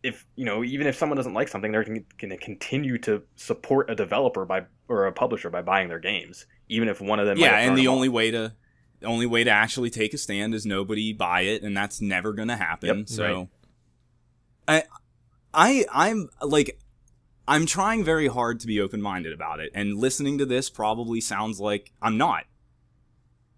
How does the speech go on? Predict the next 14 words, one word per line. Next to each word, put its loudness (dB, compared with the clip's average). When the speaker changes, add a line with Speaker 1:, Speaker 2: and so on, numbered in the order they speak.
Speaker 2:
It's 2
just, 0
when 2
you -4
say 2
it's -2
impossible, -4
you're -4
making 0
an -4
excuse. -8
It -4
is -2
not -2